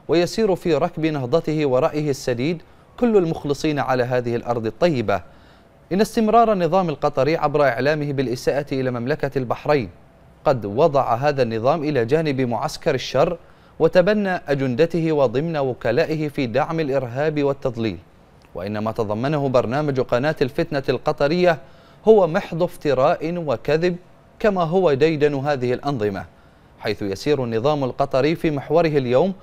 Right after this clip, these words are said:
وهو بكل تأكيد لا يمثل رأي وموقف الشعب القطري الشقيق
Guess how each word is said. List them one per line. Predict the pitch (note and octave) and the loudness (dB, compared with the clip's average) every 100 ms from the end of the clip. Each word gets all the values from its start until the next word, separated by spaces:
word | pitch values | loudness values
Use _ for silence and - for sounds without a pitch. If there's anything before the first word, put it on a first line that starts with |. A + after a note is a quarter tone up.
| - - - | -20 -20 -2
وهو | F#3+ F#3+ F#3+ | 0 2 2
بكل | F3 - G#3+ | 0 -2 -2
تأكيد | G3 F3+ - - D#3 F3 F#3+ F#3 - | 0 0 -2 -4 -2 0 -2 -4 -6
لا | D3 C#3 | 0 2
يمثل | B2 A#2 D#3+ - G#3+ E3+ | 2 -2 -6 -4 -2 2
رأي | D#3 D#3+ D#3 | 0 0 0
وموقف | E3 C3+ A2 E3 F3 D#3+ | 0 0 0 -2 -2 -6
الشعب | C#3 - D#3+ D3 | -6 -2 -2 -2
القطري | C#3 C#3 B2+ A#2+ E3 | -2 -2 0 0 0
الشقيق | C3+ - - C#3+ | -2 -2 0 0